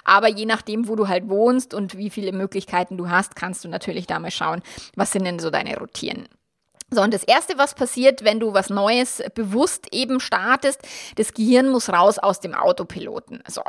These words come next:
und das ist eine, eine gute Sache, auch wenn der Autopilot uns Energie sparen hilft und Zeit sparen hilft, ist es aber trotzdem hilfreich, immer wieder diese eingefahrenen Gehirnbahnen zu verlassen. Und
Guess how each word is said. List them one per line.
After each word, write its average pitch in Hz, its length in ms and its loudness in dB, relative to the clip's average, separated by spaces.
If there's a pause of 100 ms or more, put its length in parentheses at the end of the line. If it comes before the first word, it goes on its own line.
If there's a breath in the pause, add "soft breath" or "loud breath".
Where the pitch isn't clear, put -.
und 202 180 -8
das 254 140 2
ist 277 180 -8
eine, 240 300 0
eine 220 160 -2
gute 254 320 -6
Sache, 370 420 2
auch 302 100 0
wenn 233 140 0
der 226 140 2
Autopilot 262 560 2
uns - 260 -6
Energie 196 540 0
sparen 277 480 0
hilft 339 500 0
und 226 240 -2 (380 loud breath)
Zeit - 320 2
sparen 277 400 -2
hilft, 302 420 -4 (460 loud breath)
ist - 180 -2
es 302 200 -10
aber 233 260 0
trotzdem 277 800 -2 (160)
hilfreich, 269 760 0
immer 247 240 0
wieder 233 180 4
diese 220 360 -2 (680)
eingefahrenen 226 1500 0
Gehirnbahnen 214 920 0
zu - 140 -10
verlassen. 196 760 -2 (680 loud breath)
Und 247 300 6